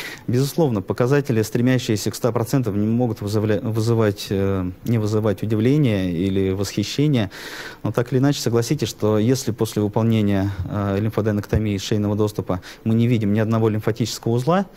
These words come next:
то и нет риска получить ложноотрицательный результат с точки зрения определения энстадия.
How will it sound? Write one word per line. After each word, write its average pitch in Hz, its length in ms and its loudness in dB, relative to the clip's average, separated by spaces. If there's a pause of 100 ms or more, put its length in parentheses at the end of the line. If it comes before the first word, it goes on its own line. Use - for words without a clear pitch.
(500)
то 135 180 4
и 135 180 0
нет 147 280 4
риска 135 320 0
получить 110 440 0
ложноотрицательный 107 720 0
результат 101 460 -2
с - 80 -18
точки - 280 -4
зрения 110 240 0
определения 98 460 -2
энстадия. 90 440 -2